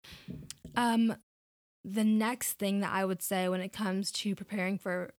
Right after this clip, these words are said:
a recession financially is to be mindful of, of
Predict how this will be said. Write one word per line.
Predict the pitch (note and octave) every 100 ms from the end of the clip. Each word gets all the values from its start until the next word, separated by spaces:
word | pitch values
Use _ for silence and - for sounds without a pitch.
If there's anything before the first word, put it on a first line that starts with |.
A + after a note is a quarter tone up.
| -
a |
recession | G3 E3+ G3 F3 G3+
financially | - A#3 D4 C#4+ D4+ D4+ C#4+
is | - G3+ -
to | - - A3 A3 G#3+ - - - -
be | C4+ F4
mindful | D4 G3 F#3 G#3 A#3+ A#3 G#3+
of, | -
of | - - F#3+ F#3